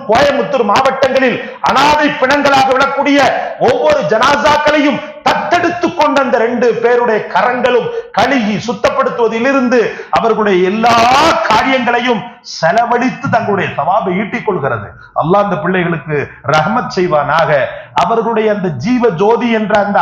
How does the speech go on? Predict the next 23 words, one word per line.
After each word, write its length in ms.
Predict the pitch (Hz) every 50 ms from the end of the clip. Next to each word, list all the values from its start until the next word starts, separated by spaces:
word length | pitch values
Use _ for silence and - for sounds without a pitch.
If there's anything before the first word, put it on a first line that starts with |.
| 139 147
அமைப்பை 400 | 175 214 233 208 - - 302 320 294 - - - - - 175
அல்லாஹ் 260 | 190 214 226 233 226 202
மென்மேலும் 520 | 185 180 190 208 226 233 240 254 269 262 185 - -
ப-, 280 | 143 170 185 190 - 147 160 170 175
அதாவது 300 | 190 240 240 330 311 - - -
பல்கி 260 | 247 269 269 269 262 247 - -
பரவ 200 | 208 214 254 262 254 165 196
செய்வானாக. 440 | 202 190 185 180 180 185 180 175 180 147 - - - - - -
ஏன்னா 140 | 165 165 170 160 160
நிறைய 200 | 170 208 247 254 190 170
பேருடைய 280 | 233 220 214 202 196 175 170 202
உள்ளத்துல 380 | 233 247 247 240 240 233 202 151
அப்படிலாம் 400 | 147 185 202 208 226 240 - - - 180
பண்ணணும்னு 460 | 165 185 220 226 226 240 240 202 214 185
என்ன 100 | 190 226 240 220
இருக்கும், 320 | 202 180 170 202 190 160 - - - - - -
ஆனா 120 | 190 220 226 208
அது 100 | 190 196 196 185 180
எப்படி 220 | - - 254 269 262 160
ஆச்சுன்னுட்டு 460 | - - - 262 240 247 196 240 220 190
எப்படின்னு 320 | 175 202 247 262 226 170 220
சொல்லிட்டு 280 | 208 208 220 170 196
தெரியாது. 380 | 214 226 247 247 - - 196